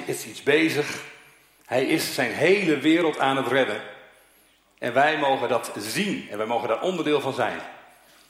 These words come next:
Die herders, die gaan dan vol verwachting ook naar dat stadje toe om hem te zoeken.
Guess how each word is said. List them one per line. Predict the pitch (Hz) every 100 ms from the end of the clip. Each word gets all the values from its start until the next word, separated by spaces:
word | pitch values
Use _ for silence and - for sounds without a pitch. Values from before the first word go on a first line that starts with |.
| _ _ - _ _ -
Die | 123
herders, | 143 170 160 151
die | 135
gaan | 131 147 156
dan | 135 -
vol | 165 160
verwachting | 127 120 143 - 131 123 127 - - - -
ook | 123 123
naar | 127
dat | 117
stadje | - 139 - -
toe | 160
om | 98 101
hem | 101
te | 127
zoeken. | 123 160